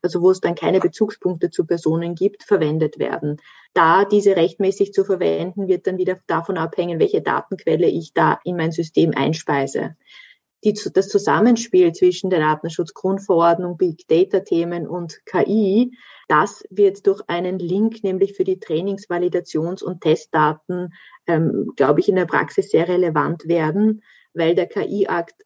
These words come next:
schreibt vor, dass ich für eben das Trainieren und Validieren meines Systems nur repräsentative, relevante und korrekte Daten, natürlich mit entsprechender Governance, verwenden darf.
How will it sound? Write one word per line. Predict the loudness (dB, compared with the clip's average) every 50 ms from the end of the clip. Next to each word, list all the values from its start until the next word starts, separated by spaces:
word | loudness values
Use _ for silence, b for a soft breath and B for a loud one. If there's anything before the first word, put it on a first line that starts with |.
| _ _ -18
schreibt | -14 -8 -6 -6 -6 -6 -8 -12
vor, | -6 -2 0 2 4 4 4 2 2 0 -2 -4 _
dass | 0 2 2
ich | 2 2 0 -2
für | 0 2 4 4 4 2 0 -4 b b b _
eben | 2 2 4 2 0 -2 -2 -2 -4 -6 -6 -4
das | -4 -6 -4 -6
Trainieren | -6 -4 -2 -2 0 0 2 2 2 2 0 -2 -2
und | -4 -6 -4
Validieren | -4 -2 -2 -2 -2 -2 0 0 0 2 2 -2
meines | -4 -4 -6 -8 -8 -10
Systems | -10 -10 -4 -2 0 2 2 2 0 -2 -2 -6 b b b b b -2
nur | 2 4 4 4 2 0
repräsentative, | -2 -2 -2 -2 0 0 2 2 2 2 0 -2 -2 -2 -2 -2 -2 -2 -4 -6 -4 -4 -2 0 0 0 0 -2 -6
relevante | -6 -4 0 2 4 4 4 2 0 -2 -2 -4 -6 -6 _ 0 2 2 0 0 b b b b _
und | -6 -6 -6 -4 0
korrekte | 0 2 2 2 0 0 -2 -2 -2 0 0 0
Daten, | 0 -2 -2 -2 -2 -4 -6 _ -2 0 0 0 0 -2 -8 _ _ _ _
natürlich | -2 0 2 2 2 2 0 -4
mit | -6 -6
entsprechender | -8 -10 -6 -4 -4 -4 -4 -4 -4 -4 -2 0
Governance, | 0 0 0 0 0 -2 -2 -4 -4 -6 -8 -12 -4
verwenden | 0 2 2 4 2 2 0 0 -2
darf. | 0 0 -2 -2 -4 -4 -8